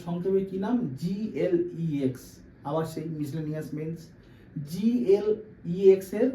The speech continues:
ফুল ফর্ম হচ্ছে গ্লোবাল স্পেস এক্সপ্লোরেশন সামিট। কোথায় অনুষ্ঠিত হলো? নিউ দিল্লিতে। যেহেতু আমাদের দেশে এটা অনুষ্ঠিত হলো একটা সামিট, সেহেতু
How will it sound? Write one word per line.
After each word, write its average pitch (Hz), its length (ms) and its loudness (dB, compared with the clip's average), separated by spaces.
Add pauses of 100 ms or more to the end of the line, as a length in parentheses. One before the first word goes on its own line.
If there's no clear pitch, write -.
(220)
ফুল 185 220 4
ফর্ম 190 140 -6
হচ্ছে 196 380 -6
গ্লোবাল 160 460 -2
স্পেস - 680 -4
এক্সপ্লোরেশন 151 720 -6
সামিট। 123 380 -2 (440)
কোথায় 180 280 0
অনুষ্ঠিত 185 600 -4
হলো? 196 320 0 (300)
নিউ 190 200 6
দিল্লিতে। 127 420 4 (460)
যেহেতু 160 360 -4
আমাদের 165 440 -2
দেশে 175 240 0
এটা 165 160 -2
অনুষ্ঠিত 156 460 -6
হলো 165 240 -2
একটা 160 280 -6
সামিট, 160 520 -4 (520)
সেহেতু 165 580 0